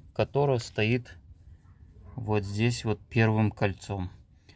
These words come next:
А второе кольцо чуть потолще, и оно без маркировки. Также идет вот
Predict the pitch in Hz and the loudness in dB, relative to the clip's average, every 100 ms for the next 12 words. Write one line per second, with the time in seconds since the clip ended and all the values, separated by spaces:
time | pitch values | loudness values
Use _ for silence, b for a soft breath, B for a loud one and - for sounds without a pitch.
0 | b - 104 - 113 143 143 113 - - | b 0 0 0 0 0 0 -2 -2 -6
1 | 110 - - 107 - 143 151 - 120 - | -6 -8 -4 -4 -2 0 0 -2 -4 -4
2 | 113 98 101 127 110 110 107 104 104 101 | -2 0 0 0 0 -2 -2 -4 -6 -6
3 | 92 87 - 98 - - B B B B | -6 -8 -12 -14 -16 -20 B B B B
4 | B - 110 107 95 98 98 98 104 101 | B 4 6 6 0 -4 -4 -4 -4 -4
5 | 98 101 107 | -8 -4 -2